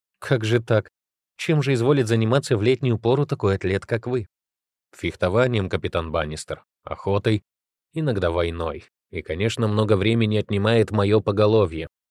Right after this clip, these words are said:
«Овец? Любопытный же у вас обычай, однако. Овцы. Подумать только. Не лучшее времяпрепровождение для аристократа, если спросите меня, однако вам, конечно, виднее, хан».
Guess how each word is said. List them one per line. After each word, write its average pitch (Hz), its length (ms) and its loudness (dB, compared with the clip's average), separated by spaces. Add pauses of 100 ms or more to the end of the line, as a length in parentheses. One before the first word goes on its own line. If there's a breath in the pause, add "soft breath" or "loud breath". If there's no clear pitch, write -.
(680)
«Овец? 113 560 0 (220)
Любопытный 135 640 2
же 123 160 4
у 127 40 2
вас 123 180 2
обычай, 120 380 0
однако. 98 400 0 (460)
Овцы. 123 420 0 (380)
Подумать 120 500 2
только. 110 420 2 (680)
Не 139 240 2
лучшее 170 480 2
времяпрепровождение 127 1200 2
для 110 160 4
аристократа, 107 680 0
если 98 260 -2
спросите 101 560 -4
меня, 101 260 0
однако 147 380 0
вам, 170 180 -2
конечно, 165 460 -2
виднее, 156 480 0
хан». 90 400 -4